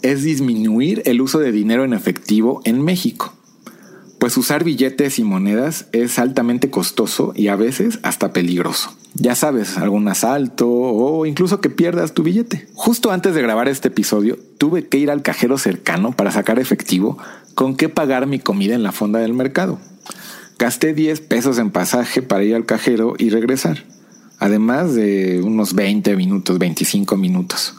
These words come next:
Con codi esto pasará cada vez menos a medida que lo incorporemos a nuestra vida cotidiana. Si en la fonda en la que suelo comer ya tienen codi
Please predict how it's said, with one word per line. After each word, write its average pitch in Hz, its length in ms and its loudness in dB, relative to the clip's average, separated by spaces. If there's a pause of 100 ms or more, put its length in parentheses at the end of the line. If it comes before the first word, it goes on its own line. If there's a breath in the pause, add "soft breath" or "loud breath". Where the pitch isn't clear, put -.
(140)
Con 120 240 0
codi 156 460 0
esto 139 280 0
pasará 117 380 0
cada 123 220 0
vez 123 200 0
menos 160 380 0 (100)
a 113 120 -2
medida 127 400 2
que 123 100 0
lo 107 140 2
incorporemos 107 880 0
a 120 80 2
nuestra 98 340 0
vida 98 300 2
cotidiana. 117 580 0 (400)
Si - 140 -2
en 110 80 2
la 110 80 2
fonda 139 260 0
en 117 80 0
la 98 140 -2
que 95 180 0
suelo 123 300 0
comer 135 380 0
ya 110 240 0
tienen 120 440 0
codi 160 380 -2